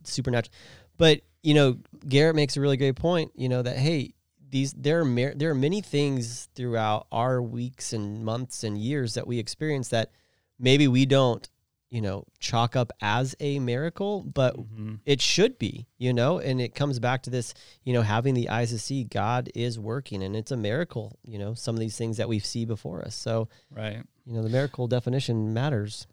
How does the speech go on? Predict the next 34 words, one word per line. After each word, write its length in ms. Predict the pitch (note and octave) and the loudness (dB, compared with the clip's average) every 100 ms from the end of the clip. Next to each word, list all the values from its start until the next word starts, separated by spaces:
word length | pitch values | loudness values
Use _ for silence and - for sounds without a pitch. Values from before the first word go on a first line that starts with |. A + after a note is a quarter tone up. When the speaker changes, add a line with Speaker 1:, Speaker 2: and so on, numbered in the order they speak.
| _ | _
Speaker 2:
And 200 | D3+ D#3 | 2 4
the, 320 | D3 C#3+ C#3 - | 6 6 6 2
and 120 | C#3 | 2
the 60 | C#3+ | 4
greatest, 480 | C#3 D3+ D#3+ - C#3+ | 6 4 2 -2 2
uh, 80 | C3+ | 4
miracle, 500 | C3+ C3+ C3 C3+ C3 | 6 4 2 0 0
of 100 | B2 | -2
course, 480 | - C3 C3 C3+ - | -2 0 0 -2 -2
is, 340 | B2+ B2 A2+ | 0 -2 -2
uh, 380 | A#2+ A#2 A#2 B2 - _ _ _ - | -2 -2 -4 -6 -12 _ _ _ -20
the, 460 | B2 B2 A#2+ A#2+ - - _ | -4 0 0 -2 -6 -14 _
the 120 | C#3+ | -12
human 360 | A#2+ D3+ C#3+ C3+ | -6 -2 0 2
nature, 560 | C3+ C3+ C3 D3 C#3 C#3 | 2 0 0 0 0 -4
uh, 200 | C3 B2 A#2+ | -4 -2 -4
us 320 | - C#3 D3 - | -2 -2 -2 -2
re-, 220 | C3 C#3 - | -2 -2 -6
uh, 240 | C3 B2 A#2 | -4 -2 0
recognizing 640 | C3 C#3 D#3 A#2 A#2 A#2 | -2 -2 -2 0 -2 -2
that 160 | A#2+ A#2 | -2 -2
we 200 | B2 B2 | 0 0
are 160 | C3 | 0
fallen 400 | D#3 B2+ A#2 A#2 | 0 -2 0 0
and 140 | A#2+ A2+ | 0 0
God 400 | A#2+ A#2+ B2 A#2+ _ _ | 2 2 0 -2 _ _
Speaker 1:
Yeah. 220 | B2 C#3 C#3+ _ | -4 -2 -4 _
Speaker 2:
totally 380 | - C#3 C#3 | 0 4 4
transforms 760 | C3 C#3 C3+ C3 - C#3 C#3 C3 | 2 2 2 0 -2 0 2 2
us 320 | C#3 D3 - | 2 2 -2
and 340 | B2+ A#2+ A#2+ A#2+ | -2 0 0 0
makes 260 | B2+ B2+ | 0 0
us 160 | C3+ - | -6 -2
into 580 | C3 B2+ C3 B2+ B2+ | -4 -2 -2 0 -2